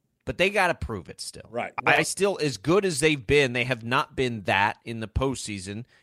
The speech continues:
Speaker 1: in the last, you know, handful of years.
Speaker 2: Mm-hmm.
Speaker 1: They still have that to prove to us. We've seen Kansas City win in the postseason. We've seen, to some degree, Buffalo win some in the postseason.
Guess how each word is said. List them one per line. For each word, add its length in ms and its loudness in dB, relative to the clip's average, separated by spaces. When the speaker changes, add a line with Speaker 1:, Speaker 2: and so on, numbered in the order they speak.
Speaker 1:
in 120 -8
the 80 -4
last, 400 -2
you 100 -12
know, 240 -12
handful 460 -6
of 140 -8
years. 420 -8
Speaker 2:
Mm-hmm. 120 -20
Speaker 1:
They 100 -4
still 260 -2
have 240 2
that 320 2
to 80 -10
prove 400 -4
to 180 -14
us. 140 -18
We've 220 -4
seen 340 -6
Kansas 420 -6
City 240 -2
win 160 -6
in 60 -10
the 60 -10
postseason. 580 -10
We've 220 -2
seen, 240 -6
to 100 -6
some 240 0
degree, 260 -4
Buffalo 440 0
win 320 -6
some 460 0
in 200 -8
the 80 -8
postseason. 640 -4